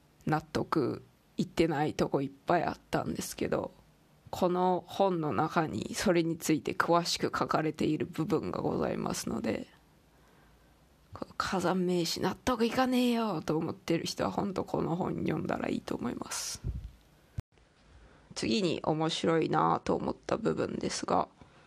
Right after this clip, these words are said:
この本では「多読」はあまり意味ないと言っています。多読って、まあ、とにかく英語の本たくさん読め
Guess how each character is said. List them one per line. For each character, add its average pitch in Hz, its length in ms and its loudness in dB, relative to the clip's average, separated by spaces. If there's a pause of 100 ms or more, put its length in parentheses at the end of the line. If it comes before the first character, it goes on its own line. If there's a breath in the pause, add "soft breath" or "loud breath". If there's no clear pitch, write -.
(1040 loud breath)
こ - 140 2
の 190 120 2
本 208 220 0
で - 100 0
は - 200 -2 (840)
「多 - 160 4
読」 - 640 2 (160)
は 170 240 4
あ 165 60 4
ま 170 180 2
り 156 180 0
意 170 140 2
味 - 180 -4
な 160 160 2
い - 120 -6 (120)
と - 220 -4 (400)
言 - 120 -2
っ - 40 -14
て - 160 -4
い - 60 -4
ま - 140 -6
す。 - 280 -12 (100)
多 - 120 0
読 175 280 2
っ - 60 -12 (100)
て、 - 360 -4
ま 208 160 2
あ、 - 40 0
と 180 160 2
に 123 120 -4
か - 180 -2
く - 180 -4
英 170 160 4
語 160 160 0
の 151 80 -2
本 143 300 -2
た - 160 2
く - 80 -6
さ - 160 0
ん - 60 -2
読 160 220 2
め - 200 -4